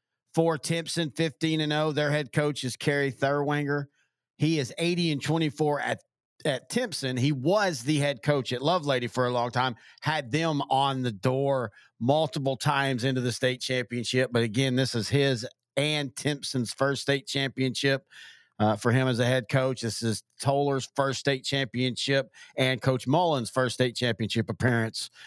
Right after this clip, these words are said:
as a head coach. On the year, Toller is scoring forty-seven points a game, Timpson fifty-three. Toller's defense is holding their opponents to ten points a game, Timpson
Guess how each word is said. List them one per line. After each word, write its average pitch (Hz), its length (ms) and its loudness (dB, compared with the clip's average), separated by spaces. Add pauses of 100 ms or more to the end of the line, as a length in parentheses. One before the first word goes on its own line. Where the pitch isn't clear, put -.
(200)
as 123 300 2
a 123 140 0
head 113 300 0
coach. 131 420 -2 (300)
On 170 280 0
the 165 100 0
year, 165 340 0
Toller 156 500 0
is 131 120 -4
scoring 156 500 -2
forty-seven 147 640 0
points 143 360 -2
a 131 40 -4
game, 147 420 0
Timpson 135 580 -2
fifty-three. 147 880 -2 (420)
Toller's 143 360 0
defense 143 540 0
is 110 80 -6
holding 139 320 0
their 139 180 2
opponents 139 420 -2
to 107 100 -8
ten 160 340 0
points 156 400 0
a 147 40 0
game, 151 500 0 (400)
Timpson 135 560 -2